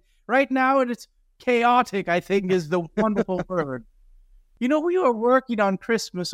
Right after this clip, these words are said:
Speaker 1: all year long. It takes all year to prepare for Christmas. But we do not start to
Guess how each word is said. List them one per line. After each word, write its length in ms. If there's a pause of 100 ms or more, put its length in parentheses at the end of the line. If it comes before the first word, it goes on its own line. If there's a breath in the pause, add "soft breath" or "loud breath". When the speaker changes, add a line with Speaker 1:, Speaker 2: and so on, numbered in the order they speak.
Speaker 1:
all 380
year 260
long. 240
It 100
takes 300
all 280
year 300
to 160
prepare 600 (320)
for 140
Christmas. 640 (480)
But 220 (320)
we 120
do 120
not 240
start 420
to 200